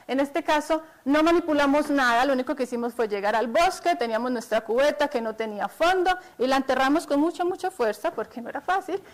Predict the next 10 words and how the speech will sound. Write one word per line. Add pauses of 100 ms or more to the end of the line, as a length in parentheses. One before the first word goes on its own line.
(420)
pero
la
idea
era
que
no
se,
eh, (140)
esto
aquí